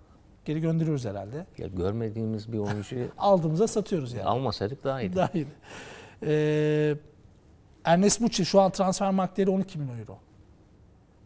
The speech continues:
Speaker 2: On iki milyon euro.
Speaker 1: Satmaz mısın on ikiye? Onu aldı Beşiktaş.
Speaker 2: Yükseldi mi?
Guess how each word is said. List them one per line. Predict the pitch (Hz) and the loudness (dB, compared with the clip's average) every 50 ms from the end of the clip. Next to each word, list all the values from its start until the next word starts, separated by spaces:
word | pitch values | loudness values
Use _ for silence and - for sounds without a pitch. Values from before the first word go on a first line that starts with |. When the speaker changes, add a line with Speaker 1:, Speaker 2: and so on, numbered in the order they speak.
| - - - - - - - | -20 -20 -20 -20 -20 -10 -4
Speaker 2:
On | - 120 135 | -4 -2 -2
iki | 131 - - 117 | -2 -4 -4 -4
milyon | 107 101 98 98 95 95 92 92 | -4 -4 -4 -4 -6 -6 -6 -8
euro. | 90 87 90 85 - - - _ - - - - _ - - - _ - - - - - - - - - - - - - - - - - - _ - - - - - - - _ _ - - - - - - - - - - - - _ - - - - _ _ - - - - - - - - - - - - - - | -8 -10 -10 -14 -18 -20 -20 _ -20 -20 -20 -20 _ -20 -20 -20 _ -20 -20 -20 -20 -20 -20 -20 -20 -20 -20 -20 -20 -20 -20 -20 -20 -20 -20 _ -20 -20 -20 -20 -20 -20 -20 _ _ -20 -20 -20 -20 -20 -20 -20 -20 -20 -20 -20 -20 _ -20 -20 -20 -20 _ _ -20 -20 -20 -20 -20 -20 -20 -20 -20 -20 -20 -20 -20 -14
Speaker 1:
Satmaz | - - 123 120 - 269 339 330 | -12 -10 -10 -6 -2 -2 -2 -2
mısın | 339 - - - 131 | -4 -8 -8 -8 -8
on | 120 123 | -10 -10
ikiye? | 113 - 107 95 98 - - - | -12 -12 -14 -14 -14 -16 -16 -8
Onu | - 156 165 214 | -4 0 2 2
aldı | 226 202 165 151 | 4 2 0 -2
Beşiktaş. | 117 104 - - - 98 - - - - - - - - - - - - - - - - - - - - - - | -6 -8 -10 -12 -16 -18 -18 -18 -20 -20 -20 -20 -20 -20 -20 -20 -20 -20 -20 -20 -20 -20 -20 -20 -20 -18 -10 -8
Speaker 2:
Yükseldi | 92 90 - - - 107 107 131 180 | -8 -6 -4 -2 0 0 0 0 -2
mi? | 202 139 101 | -6 -6 -8